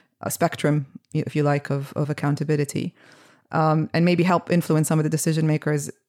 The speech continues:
in that context and say, "Look, let's think about something that's reasonable," um, and bearing in mind that this process is led by the U N and, um, this peace process will be led by the U N, or at least, or at least facilitated by the U N, that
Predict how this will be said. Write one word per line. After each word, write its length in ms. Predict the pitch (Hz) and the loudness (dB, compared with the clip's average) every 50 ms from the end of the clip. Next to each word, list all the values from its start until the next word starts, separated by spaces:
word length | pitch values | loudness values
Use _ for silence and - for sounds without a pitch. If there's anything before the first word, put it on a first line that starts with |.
| _ _ | _ _
in 100 | 160 160 | 0 0
that 140 | 151 - - | 0 0 0
context 380 | - 185 165 - - - - - | -2 -2 -2 -2 -4 -6 -4 -4
and 120 | 147 - | -4 -2
say, 140 | - 156 147 | -2 -2 -2
"Look, 200 | - - - - - _ _ _ - | -2 -4 -8 -14 -20 _ _ _ -2
let's 220 | 160 170 170 - | 0 0 0 0
think 240 | - - 180 180 175 | 0 0 0 2 2
about 220 | 170 170 156 151 | 2 0 0 0
something 240 | - 160 151 160 156 | 0 0 0 0 -2
that's 200 | 151 - - - | -2 -4 -4 -2
reasonable," 640 | 165 175 170 165 170 - - - - - 175 175 - _ _ _ - - - - _ _ _ _ - | -2 0 0 0 -2 -2 -2 -2 -2 -2 -4 -4 -8 _ _ _ -20 -20 -20 -20 _ _ _ _ -2
um, 560 | 151 151 151 147 147 147 147 151 151 - - - _ _ _ _ _ _ _ _ _ _ _ - | 0 0 2 2 0 0 0 0 -2 -4 -6 -8 _ _ _ _ _ _ _ _ _ _ _ -6
and 280 | - 156 - 165 156 - - | -4 -2 -2 -2 -2 0 0
bearing 400 | 175 151 175 175 165 160 160 160 | 2 4 4 4 4 4 4 4
in 60 | 160 | 4
mind 160 | 160 160 156 | 4 2 2
that 40 | - | 0
this 120 | 160 147 | -2 -2
process 280 | - - 151 151 151 - | -2 -2 -2 0 -2 -2
is 140 | - 151 147 | -2 -2 0
led 180 | 156 151 143 | 0 0 2
by 140 | 147 156 151 | 2 2 2
the 80 | 151 151 | 2 2
U 160 | 151 151 151 | 2 2 2
N 240 | 151 147 147 147 - | 4 2 2 2 0
and, 400 | - 147 147 147 147 151 - - _ | 0 0 0 0 -2 -2 -4 -6 _
um, 520 | - 147 147 147 143 143 143 147 - - 160 - _ _ _ - - - _ _ - | -6 -4 -2 -2 -2 -2 -2 -4 -4 -6 -10 -14 _ _ _ -20 -20 -20 _ _ -8
this 120 | 165 147 - | -8 -6 -4
peace 160 | - 156 - | -4 -4 -2
process 200 | - 156 143 135 | -2 -2 -2 -2
will 100 | 151 143 | -2 -2
be 100 | 143 147 | 0 0
led 160 | 147 147 143 | 0 0 0
by 120 | 143 147 143 | -2 -2 0
the 120 | 139 139 | 0 0
U 100 | 139 143 | 0 0
N, 80 | 143 139 | 0 0
or 60 | 139 | 0
at 80 | 139 | 0
least, 100 | 147 139 - 139 | -2 -2 -2 -4
or 120 | 139 - - - - | -6 -6 -8 -10 -8
at 140 | - - 143 | -6 -4 -4
least 140 | 147 135 - | -4 -6 -4
facilitated 560 | - 139 - 151 147 139 - 143 135 - - | -6 -2 0 0 0 0 0 -4 -6 -4 -4
by 100 | - 143 | -4 -2
the 80 | 139 139 | -2 0
U 120 | 143 143 | 0 0
N, 120 | 139 143 | 0 0
that 140 | 135 - - | -2 -2 -4